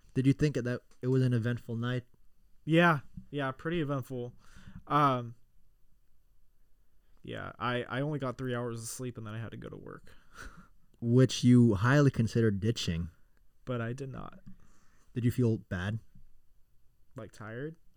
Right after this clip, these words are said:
Speaker 1: Hungover,
Speaker 2: Oh, yeah.
Speaker 1: tired,
Speaker 2: Yep.
Speaker 1: yakkish.
Speaker 2: Yep.
Speaker 1: But, yeah, l-, let's give them advice on how to throw a party.
Speaker 2: No, no, no, no. <laughs> No, let's talk about that when I have my own place. Right now, it's, it's gonna be a waste of time. <laughs>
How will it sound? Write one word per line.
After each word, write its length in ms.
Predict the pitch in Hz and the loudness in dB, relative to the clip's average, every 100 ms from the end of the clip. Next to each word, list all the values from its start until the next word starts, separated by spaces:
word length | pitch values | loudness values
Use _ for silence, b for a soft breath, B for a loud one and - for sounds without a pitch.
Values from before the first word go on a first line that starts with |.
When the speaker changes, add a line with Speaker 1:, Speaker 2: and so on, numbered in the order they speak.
| - - | -20 -6
Speaker 1:
Hungover, 680 | 104 104 110 104 113 110 104 - | 0 2 2 2 0 2 0 -4
Speaker 2:
Oh, 40 | 101 | 0
yeah. 60 | |
Speaker 1:
tired, 400 | - 104 104 101 - - | 2 2 2 -2 -8 -18
Speaker 2:
Yep. 280 | 95 95 95 | -8 -6 -4
Speaker 1:
yakkish. 420 | - 101 - - - - _ b b b 135 | -4 -4 -4 -10 -16 -20 _ b b b -18
Speaker 2:
Yep. 140 | 139 - - - - | -18 -20 -20 -12 -4
Speaker 1:
But, 180 | 117 - | -4 -2
yeah, 240 | 131 143 | 2 4
l-, 60 | 107 117 | 4 2
let's 180 | 160 180 | 2 2
give 160 | - 202 | 6 6
them 160 | 208 | 6
advice 380 | 151 120 135 - | 2 0 -2 0
on 80 | 120 | 0
how 120 | 120 | 2
to 100 | 117 | 2
throw 180 | 107 110 | 0 -2
a 60 | 92 | -2
party. 560 | - 110 101 87 92 - - - - - - - | -6 -6 -4 -6 -10 -14 -20 -20 -20 -20 -14 2
Speaker 2:
No, 340 | 175 202 170 | 6 8 8
no, 200 | 156 156 | 6 2
no, 100 | 147 | 2
no. 1120 | 143 160 147 143 - - - - - 269 120 214 | 4 6 4 2 -6 4 4 6 6 8 6 2
<laughs> 0 | - - - 349 294 - B B - | 0 -12 -10 0 0 0 B B -2
No, 320 | 175 190 180 240 170 | 6 6 6 0 2
let's 180 | 180 - | 2 8
talk 200 | 220 226 | 8 8
about 240 | 214 196 | 6 6
that 140 | 190 180 | 6 4
when 100 | 165 | 4
I 60 | 170 | 4
have 180 | 160 | 2
my 120 | 156 147 | 2 0
own 160 | 139 | 0
place. 340 | 131 127 120 127 | -2 -6 -4 -6
Right 140 | 127 | -6
now, 160 | 127 120 | -6 -8
it's, 160 | - | -10
it's 200 | 104 - | -14 -14
gonna 160 | - 120 | -10 -8
be 60 | |
a 60 | 110 | -8
waste 300 | 107 - - | -10 -12 -14
of 100 | - | -16
time. 680 | - - - - - 226 | -16 -18 -16 -8 -2 2
<laughs> 0 | 277 | 2